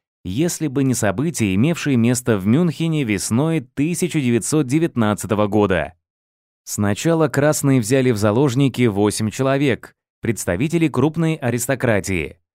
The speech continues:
Затем, когда белые расстреляли кого-то из красных,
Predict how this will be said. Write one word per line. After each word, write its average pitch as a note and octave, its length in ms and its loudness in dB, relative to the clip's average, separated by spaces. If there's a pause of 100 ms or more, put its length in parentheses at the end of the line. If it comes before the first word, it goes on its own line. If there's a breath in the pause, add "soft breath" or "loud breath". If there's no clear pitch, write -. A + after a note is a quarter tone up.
(240)
Затем, C3+ 460 -2
когда D3+ 280 0
белые C#3+ 380 0
расстреляли B2+ 560 0
кого-то B2 420 0
из A2 140 0
красных, A#2 680 -4